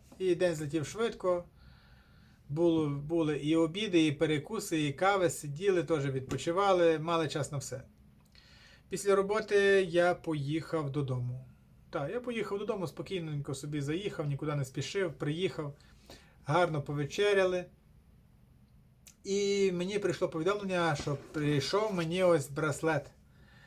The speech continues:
Це фаб, е, с-, е, така пікалка, як відкривати двері. Вона вставляється сюди, всередину.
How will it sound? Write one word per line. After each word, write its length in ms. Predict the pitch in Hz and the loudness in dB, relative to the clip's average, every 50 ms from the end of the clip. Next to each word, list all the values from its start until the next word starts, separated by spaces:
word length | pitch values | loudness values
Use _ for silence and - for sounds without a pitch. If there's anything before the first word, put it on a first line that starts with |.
| - - - _ - _ _ | -20 -20 -20 _ -20 _ _
Це 800 | - - 180 180 180 175 175 175 170 170 165 160 156 143 139 - - - - - | 0 4 8 8 10 10 10 8 8 8 6 4 0 -4 -8 -10 -14 -18 -2 2
фаб, 340 | 185 175 170 175 175 - - - - - - - - - - - _ _ _ - | 4 6 6 6 4 0 -8 -20 -20 -20 -20 -20 -20 -20 -20 -20 _ _ _ -6
е, 600 | 170 170 170 170 170 165 165 165 165 165 165 160 160 - - - - - - - | -2 0 2 2 4 4 4 2 2 0 -2 -2 -6 -12 -18 -20 -20 -20 -20 -20
с-, 160 | - - - - | -20 -18 -8 -4
е, 140 | 202 202 202 202 208 - - _ - _ _ _ | -2 -2 -2 -2 -6 -12 -20 _ -20 _ _ _
така 220 | _ 202 - 240 240 | _ -4 -2 -2 0
пікалка, 1000 | 233 254 240 - 185 160 139 - 165 156 151 151 151 151 147 147 147 147 147 | 0 -2 2 4 4 4 4 4 4 4 6 6 6 6 6 6 6 4 4
як 180 | 143 147 147 143 | 4 2 0 -2
відкривати 460 | 151 147 - - 175 180 175 175 170 | -4 -4 0 2 4 4 4 4 2
двері. 360 | 147 147 147 143 131 131 131 - - _ _ _ _ - - | 0 2 2 2 2 2 -2 -8 -14 _ _ _ _ -18 -14
Вона 160 | 156 160 185 190 | -6 -4 -4 -2
вставляється 460 | 190 - 180 180 180 175 165 165 147 | -2 0 4 6 6 6 6 4 -2
сюди, 200 | - 165 143 131 127 - - _ - - _ _ - _ - | -6 -6 -6 -6 -8 -10 -16 _ -20 -20 _ _ -20 _ -20
всередину. 500 | - - 156 151 139 139 127 127 127 | -8 -6 -4 -2 -2 -2 -2 -4 -4